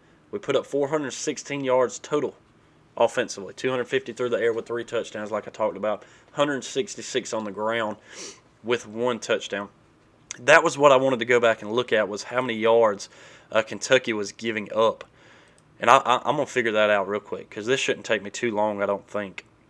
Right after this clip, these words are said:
coming up to be able to look at kind of the preview for what they have coming up, and I should be able to see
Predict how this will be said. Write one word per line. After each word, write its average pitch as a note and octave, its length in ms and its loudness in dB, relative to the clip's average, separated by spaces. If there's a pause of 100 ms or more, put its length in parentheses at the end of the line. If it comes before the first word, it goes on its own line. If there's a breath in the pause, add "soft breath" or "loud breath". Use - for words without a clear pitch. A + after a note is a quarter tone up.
(1120)
coming A2 220 -2
up G#2+ 180 2
to - 80 -14
be G#2 120 -4
able G2+ 120 -2
to F#2+ 80 -8
look G#2+ 220 -6
at - 120 -12
kind A2 220 -4
of F#2+ 80 -8
the F#2+ 160 -10 (520 soft breath)
preview A2+ 420 0
for G#2+ 160 -4
what G#2 160 -2
they G#2+ 120 0
have A2 280 -4
coming G#2+ 240 -6
up, G#2+ 200 -2
and G#2 80 -6
I G#2 40 -6
should B2 280 -2
be A2+ 100 0
able G#2+ 120 0
to F#2+ 60 -8
see A2+ 400 -6